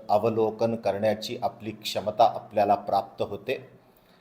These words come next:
आणि साक्षीभावाने जेव्हा आपले विचार आपण स्वतः पाहू शकतो,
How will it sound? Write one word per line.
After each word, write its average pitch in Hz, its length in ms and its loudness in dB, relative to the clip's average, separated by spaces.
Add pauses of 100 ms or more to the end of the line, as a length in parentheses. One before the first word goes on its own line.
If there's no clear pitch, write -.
(300)
आणि 120 200 4
साक्षीभावाने 120 1120 4
जेव्हा 113 360 2
आपले 113 400 2
विचार 113 560 8 (1120)
आपण 131 440 6
स्वतः 113 600 2
पाहू 104 460 0
शकतो, 117 500 -6